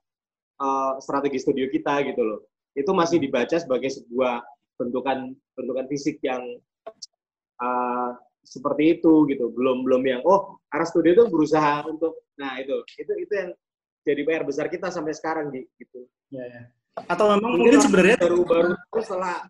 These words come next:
Speaker 1: setelah aku presentasi gitu biasanya kan.
Speaker 2: Oh.
Speaker 1: Oh, ternyata ini. Tapi info itu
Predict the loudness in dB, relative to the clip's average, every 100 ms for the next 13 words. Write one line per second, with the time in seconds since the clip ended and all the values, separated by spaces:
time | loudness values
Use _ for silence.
0 | _ -16 -6 -4 -4 -4 -6 -6 -8 -8
1 | -8 -6 -6 -6 -6 -10 -12 -12 -14 _
2 | _ _ _ _ -12 -6 -4 0 2 2
3 | 0 -4 -8 _ -20 _ -6 -4 -4 -8
4 | -10 -4 0 0 0 2 2 0 -2 0
5 | 0